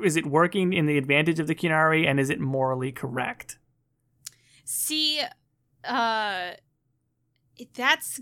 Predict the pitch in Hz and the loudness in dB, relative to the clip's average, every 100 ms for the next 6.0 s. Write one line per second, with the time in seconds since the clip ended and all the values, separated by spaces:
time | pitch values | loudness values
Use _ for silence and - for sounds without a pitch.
0 | - 240 240 - 226 208 233 226 202 196 | -8 -6 -6 -8 -10 -8 -10 -8 -10 -10
1 | - 175 165 151 175 - 180 - 185 165 | -10 -12 -18 -16 -18 -18 -20 -18 -18 -18
2 | 156 147 98 - 95 - 214 208 226 220 | -20 -20 -20 -20 -20 -20 -20 -16 -12 -8
3 | 208 185 202 233 294 294 262 233 - 202 | -10 -10 -12 -10 -10 -6 -6 -6 -14 -18
4 | 175 170 185 214 311 330 247 196 175 185 | -16 -16 -14 -16 -14 -12 -12 -12 -12 -10
5 | 220 202 180 _ _ _ - 226 - | -8 -10 -12 _ _ _ -8 -8 -8